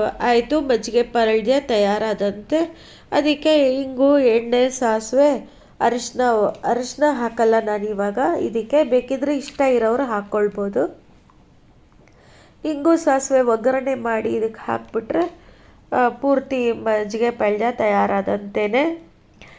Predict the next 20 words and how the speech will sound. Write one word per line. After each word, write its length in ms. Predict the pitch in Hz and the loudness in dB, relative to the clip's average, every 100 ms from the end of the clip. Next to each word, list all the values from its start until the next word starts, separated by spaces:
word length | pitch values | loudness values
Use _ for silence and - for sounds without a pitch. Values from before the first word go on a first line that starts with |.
| - | -8
ಇಷ್ಟೇ 540 | - 294 - 320 330 294 | -4 -4 -2 0 2 2
ಇದು 260 | 247 247 | 4 4
ಸಿ-, 240 | 247 285 277 | 2 -2 -4
ತುಂಬ 420 | 277 269 262 262 311 | -4 -6 -4 0 0
ಸರಳವಾದ 680 | 311 302 247 233 240 254 226 | 0 -2 -2 -2 0 0 -2
ವಿಧಾನ, 420 | 220 208 226 226 302 320 - - - - - | -2 -2 0 2 0 -2 -6 -20 -20 -10 2
easy 400 | 294 320 285 311 | 4 6 4 2
ಮೆಥಡು 560 | 269 247 247 226 233 | 0 0 0 2 0
ಮಾಡೋದಕ್ಕೂ 680 | 220 220 214 233 233 240 233 | -2 -2 -2 0 -2 -4 -6
ಕೂಡ, 260 | 226 220 233 330 330 - - - - | -4 -2 0 0 -2 -14 -20 -16 -6
ಮತ್ತು 220 | 262 269 | -4 -2
ಅಷ್ಟೇ 400 | 247 247 - 320 | -2 -2 0 0
ಕ್ವಿಕ್ಕಾಗಿ 800 | 330 262 294 294 - 339 302 311 | 0 -2 -2 -2 0 2 4 4
ಆಗೋಗುತ್ತೆ. 680 | 302 240 226 214 214 214 196 196 - - - | 4 2 2 2 -2 -2 -6 -6 -16 -20 -6
ಹತ್ತೇ 320 | - 269 294 | -4 2 4
ಹತ್ತು 400 | 330 330 302 - | 6 4 2 -2
ನಿಮಿಷದೊಳಗೆ 720 | 269 277 285 - 311 285 285 277 | -4 -4 -4 2 4 4 2 0
ನಾವು 320 | 254 233 240 | 0 0 0
ಮಜ್ಜಿಗೆ 380 | 226 202 226 254 | 0 -2 0 -2
ಪಲ್ಯನ 520 | 254 226 220 214 | 0 -2 -2 -2